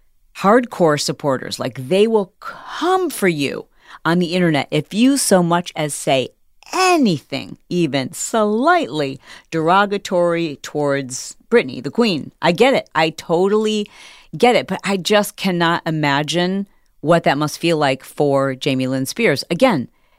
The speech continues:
forgetting whether there's sides to this or not, let's just talk about how hard it is to have conflict as an adult sibling. And there's a lot of reasons why this may happen. And it's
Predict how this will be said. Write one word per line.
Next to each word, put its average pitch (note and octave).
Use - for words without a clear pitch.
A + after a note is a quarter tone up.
forgetting G#3+
whether F3+
there's D3
sides E3+
to -
this E3+
or D3+
not, C#3
let's E3
just A3
talk D#3+
about C3+
how F3+
hard E3
it D#3
is A2+
to C#3+
have B2+
conflict F3
as C#3
an C#3+
adult B2
sibling. A2
And F3+
there's G#3+
a A#3+
lot C4
of E4+
reasons B3+
why G3
this E3
may D3+
happen. B2
And F3+
it's F3